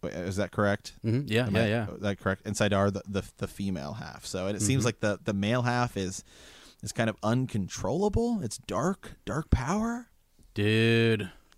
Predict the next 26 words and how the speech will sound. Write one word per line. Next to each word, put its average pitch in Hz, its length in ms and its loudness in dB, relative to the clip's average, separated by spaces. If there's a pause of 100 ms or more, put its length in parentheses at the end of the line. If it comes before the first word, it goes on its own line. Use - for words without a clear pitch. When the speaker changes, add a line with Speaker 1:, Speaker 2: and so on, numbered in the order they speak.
(160)
Speaker 2:
Dude. 139 600 6
<laughs> - 1200 -10
You're 151 320 8
there. 131 640 6
I 156 160 10
mean, 156 240 8
you're 160 240 8
there. 147 240 8
<laughs> 156 240 8 (120)
It's 175 200 8
like, 151 500 4 (380)
<laughs> 202 800 0
oh 151 440 10
my 120 280 2
gosh, 120 680 2
dude. 120 360 0
Let 156 180 8
me, 214 220 2 (380)
let 156 160 4
me 226 120 4
just 180 220 6
make 156 200 6
a 123 100 4
quick 135 600 0
little, 117 760 2
um, 107 560 2